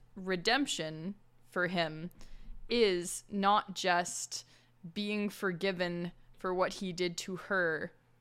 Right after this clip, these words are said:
but it's changing his attitude toward the entire world,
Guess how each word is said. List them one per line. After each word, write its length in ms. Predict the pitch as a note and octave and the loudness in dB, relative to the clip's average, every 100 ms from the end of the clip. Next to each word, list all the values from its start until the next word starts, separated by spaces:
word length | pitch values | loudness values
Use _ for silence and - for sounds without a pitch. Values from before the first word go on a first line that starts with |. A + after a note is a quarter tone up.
| _ _ A3 F3+ | _ _ -16 -4
but 160 | G3+ F#3+ | 2 4
it's 540 | F#3 - - - - - - - - - - - | 4 -2 -6 -6 -8 -10 -10 -8 -10 -12 -14 -8
changing 500 | - A3+ A3+ A3+ G#3+ | -2 0 2 2 2
his 180 | G3+ F#3+ | 0 0
attitude 580 | - F3 F3 F3 F#3+ F#3 | 4 6 6 0 -2 -4
toward 300 | - F3+ E3+ | -4 -2 -2
the 120 | E3 D3+ | -4 -8
entire 600 | D#3+ - F3 E3 D#3+ D#3 | -8 0 6 6 4 0
world, 500 | E3 D#3 C#3+ D3+ | -2 -2 -2 -6